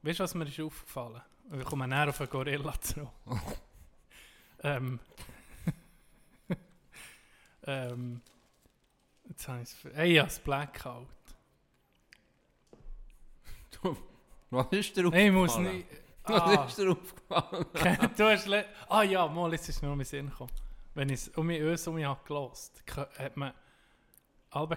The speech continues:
Speaker 1: hört man hure zu schnaufen. Und ich denk, der hure Can, gell, was schnauft der so laut? <laughs> Und dann hab ich, hab ich mir mal gedacht, das bin ich gewesen. Aber so, <laughs> das ist hure
Speaker 2: Wenn's
Speaker 1: unangenehm.
Speaker 2: aussen ist,
Speaker 1: Hä?
Speaker 2: wenn's aussen ist, war ein bisschen warm vielleicht.
Speaker 1: Vielleicht,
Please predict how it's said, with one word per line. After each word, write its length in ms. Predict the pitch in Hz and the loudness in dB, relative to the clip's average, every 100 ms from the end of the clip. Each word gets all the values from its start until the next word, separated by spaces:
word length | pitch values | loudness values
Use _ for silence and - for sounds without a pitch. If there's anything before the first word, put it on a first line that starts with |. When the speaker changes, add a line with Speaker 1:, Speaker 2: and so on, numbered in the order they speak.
| - | -4
Speaker 1:
hört 200 | 139 127 | -6 -4
man 160 | 131 139 | -6 -4
hure 260 | 165 151 - | -4 -4 -6
zu 100 | - | -4
schnaufen. 560 | 139 151 160 - 131 | -4 -4 -6 -6 -6
Und 200 | 127 127 | -4 -6
ich 60 | 127 | -6
denk, 360 | - 143 139 - - - - | -6 -6 -8 -12 -16 -14 -10
der 140 | 131 | -8
hure 260 | 143 160 147 - - | -6 -6 -6 -8 -2
Can, 400 | 147 139 131 127 | 0 -2 -6 -10
gell, 180 | 139 135 135 | -10 -8 -8
was 160 | 135 | -8
schnauft 500 | - 170 190 - - | -4 -2 -2 -6 -6
der 140 | 165 151 | -6 -4
so 200 | 175 160 | -4 -4
laut? 100 | 131 131 104 - 101 - | -6 -8 -8 -10 -12 -6
<laughs> 400 | 127 95 - - | -6 -4 -6 0
Und 200 | 185 165 | 2 4
dann 140 | 185 - - - _ - - - - | 0 -2 -10 -20 _ -20 -20 -12 -8
hab 200 | 170 165 | -6 -6
ich, 120 | 147 - - - - | -8 -14 -20 -18 -4
hab 100 | 160 | 0
ich 60 | 156 | 0
mir 80 | 151 | 0
mal 140 | 156 | -2
gedacht, 360 | 151 143 151 - | -2 -4 -4 -6
das 160 | 160 | -8
bin 220 | - 143 135 | -6 -6 -6
ich 240 | 151 170 | -8 -10
gewesen. 260 | - - 131 | -12 -10 -10
Aber 140 | 139 | -10
so, 100 | 139 - - - - - - - _ _ _ _ - | -12 -14 -16 -16 -16 -18 -20 -20 _ _ _ _ -8
<laughs> 640 | - - - - - 214 - | -4 -4 0 0 6 8 12
das 320 | 202 254 190 | 12 12 12
ist 100 | 160 | 10
hure 220 | 202 196 | 8 8
Speaker 2:
Wenn's 40 | |
Speaker 1:
unangenehm. 580 | 180 180 175 170 190 208 | 8 8 8 8 8 6
Speaker 2:
aussen 260 | 170 151 160 | 6 6 4
ist, 140 | - | 0
Speaker 1:
Hä? 360 | - - - 170 | -8 -10 0 0
Speaker 2:
wenn's 140 | 165 | 2
aussen 300 | 180 208 214 | 0 0 -4
ist, 80 | 190 - | -6 -4
war 80 | 143 | -4
ein 100 | 113 | -2
bisschen 200 | 143 131 | -2 0
warm 340 | 143 165 135 | 0 0 -2
vielleicht. 340 | 139 131 87 82 | -4 -6 -6 -10
Speaker 1:
Vielleicht, 400 | - 139 139 | -6 -4 -4